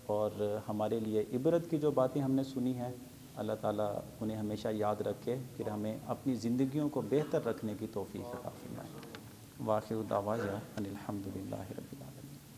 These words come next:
रहीम, अल्लाहुम्मा सल्लि अला सय्यिदिना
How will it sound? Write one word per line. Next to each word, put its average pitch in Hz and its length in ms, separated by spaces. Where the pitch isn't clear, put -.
रहीम, 120 360
अल्लाहुम्मा 107 380
सल्लि 107 300
अला 101 240
सय्यिदिना 107 580